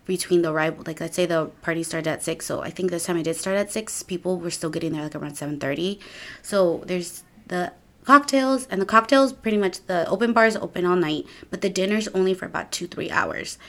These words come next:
So then after the dinner, it is time for the baile sorpresa, the wa-, the waltz, which is a waltz, and baile sorpresa, which is surprise dance. So the w-, vals, vals, the, <laughs>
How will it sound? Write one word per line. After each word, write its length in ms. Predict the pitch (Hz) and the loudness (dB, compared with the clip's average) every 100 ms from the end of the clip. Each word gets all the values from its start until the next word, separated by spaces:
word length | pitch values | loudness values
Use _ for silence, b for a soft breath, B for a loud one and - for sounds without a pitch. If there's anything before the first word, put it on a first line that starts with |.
| B B B | B B B
So 440 | - - 240 220 | -8 2 6 8
then 240 | 202 196 - | 6 4 6
after 320 | 180 180 196 | 2 2 -6
the 100 | 185 | -6
dinner, 640 | - 220 226 220 226 - - | 0 2 4 2 0 -2 -4
it 160 | 190 | -2
is 160 | 170 175 | -2 -4
time 340 | - 170 170 | -2 2 2
for 240 | - 175 165 | 0 0 0
the 240 | 165 160 - - | 0 -2 -4 -4
baile 300 | 170 165 165 | 2 2 2
sorpresa, 880 | 165 165 - 165 165 165 208 220 214 | -4 -8 -6 -2 -2 0 0 0 0
the 120 | 180 | 0
wa-, 180 | 165 165 - | 2 0 -2
the 320 | 170 156 - | -2 -2 0
waltz, 520 | 170 185 262 285 - - B B | 8 10 10 6 -6 -12 B B
which 160 | - 190 | -4 -2
is 140 | 170 | 0
a 60 | 170 | 2
waltz, 600 | 175 170 220 226 - - - b b b b | 6 6 6 0 -12 -18 -20 b b b b
and 240 | - 180 180 | 6 6 8
baile 240 | 170 175 | 4 2
sorpresa, 560 | 170 175 165 156 - 151 | 0 -4 -4 -6 -6 -4
which 200 | 156 156 | -4 -4
is 340 | 156 151 - - _ - - - - - | -6 -8 -14 -20 _ -20 -20 -20 -20 -20
surprise 500 | - - - 165 147 | -12 -10 0 0 0
dance. 460 | - 95 - - - | -2 -4 -4 -10 -12
So 180 | - 185 | -6 -2
the 160 | 180 170 | 0 0
w-, 280 | 160 165 - - | -2 -6 -12 -2
vals, 580 | 175 185 247 269 - - | 8 10 10 4 -6 -2
vals, 480 | 175 180 220 - - - | 6 6 6 -2 -12 -12
the, 340 | - 185 180 185 | -4 -2 0 8
<laughs> 240 | 240 - | 8 8